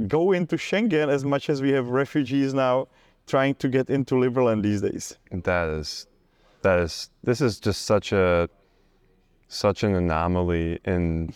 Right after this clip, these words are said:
Speaker 2: in today's world. So, you know, being in Bitcoin and going to these conferences,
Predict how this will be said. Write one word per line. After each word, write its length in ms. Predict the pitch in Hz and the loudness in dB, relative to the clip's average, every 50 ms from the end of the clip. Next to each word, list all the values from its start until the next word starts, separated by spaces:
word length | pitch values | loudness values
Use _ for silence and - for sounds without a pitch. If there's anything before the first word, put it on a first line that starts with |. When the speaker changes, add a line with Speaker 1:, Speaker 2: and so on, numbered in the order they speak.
| - _ | -12 _
Speaker 2:
in 140 | - 101 101 95 | -2 -2 0 0
today's 440 | - 104 92 104 101 101 98 87 | 0 0 2 2 2 2 2 0
world. 460 | 95 92 95 95 95 95 95 95 85 - - _ _ - | 0 0 2 4 4 4 2 2 -2 -4 -10 _ _ -14
So, 380 | - - 104 95 92 90 87 85 - _ _ _ _ _ _ _ _ - | -6 -2 0 0 2 0 -2 -4 -10 _ _ _ _ _ _ _ _ -8
you 100 | - 104 | -4 -2
know, 140 | 98 95 90 | 0 0 0
being 300 | 85 - 98 98 101 98 | 0 0 0 0 2 2
in 320 | 95 92 92 90 90 80 - - _ _ _ | 0 0 0 0 -2 -2 -6 -10 _ _ _
Bitcoin 380 | - 101 - - - 107 101 98 | -2 -2 -2 -2 -2 -2 0 0
and 100 | 95 90 | 0 0
going 200 | 92 92 92 92 | 0 0 2 2
to 40 | 90 | 0
these 160 | 87 90 85 | 0 0 -2
conferences, 880 | - - 104 92 90 85 - 92 92 85 - 95 90 87 85 85 - - | -4 -4 -4 -4 -4 -2 -4 -6 -6 -4 -2 0 0 0 0 -2 -6 -10